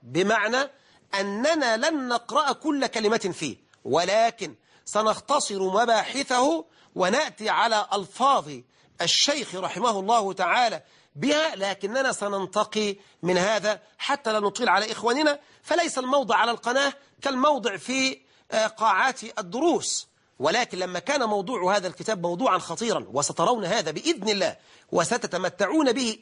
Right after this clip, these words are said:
إن شاء الله عز وجل. هذا الكتاب أيها الأحبة يقوم على مقدمة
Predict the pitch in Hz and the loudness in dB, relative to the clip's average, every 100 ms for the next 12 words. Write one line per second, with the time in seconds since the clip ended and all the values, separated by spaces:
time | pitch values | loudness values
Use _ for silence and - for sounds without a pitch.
0 | 285 311 254 240 247 208 208 185 170 180 | 0 0 2 2 2 0 0 2 2 0
1 | 165 151 139 107 - _ _ - - - | 0 -2 -2 -6 -12 _ _ -20 -14 -2
2 | 277 269 226 - 185 233 240 170 _ _ | 0 0 -4 -8 -2 0 0 -2 _ _
3 | _ _ - 220 240 208 185 175 - 214 | _ _ -4 -2 0 0 0 -2 -4 -4
4 | 156 202 196 _ _ _ _ - _ 175 | -2 -2 -2 _ _ _ _ -20 _ 0
5 | 196 196 294 240 202 175 240 240 240 - | 0 0 0 2 4 4 2 2 0 -2
6 | 175 208 226 208 170 147 135 226 262 233 | -6 -6 -2 -2 -2 -10 -4 0 2 0
7 | 226 247 254 233 | -2 -4 -2 -4